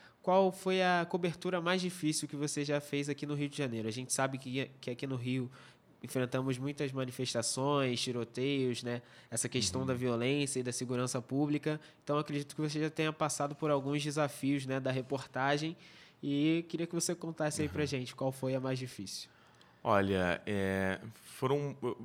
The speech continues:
Speaker 2: acho que foram muitas coberturas bem difíceis. Eu, quando comecei na T V Band, eu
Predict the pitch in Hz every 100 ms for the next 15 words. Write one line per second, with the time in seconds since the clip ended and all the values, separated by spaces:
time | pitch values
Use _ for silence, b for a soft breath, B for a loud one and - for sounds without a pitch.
0 | 139 131 - 131 - 156 160 135 135 143
1 | 131 131 117 123 120 113 - 110 120 131
2 | - 104 98 - 90 - 107 110 135 131
3 | 135 117 107 110 104 98 101 95 90 -
4 | 98 110 120 110 101 104 107 104 107 107
5 | 107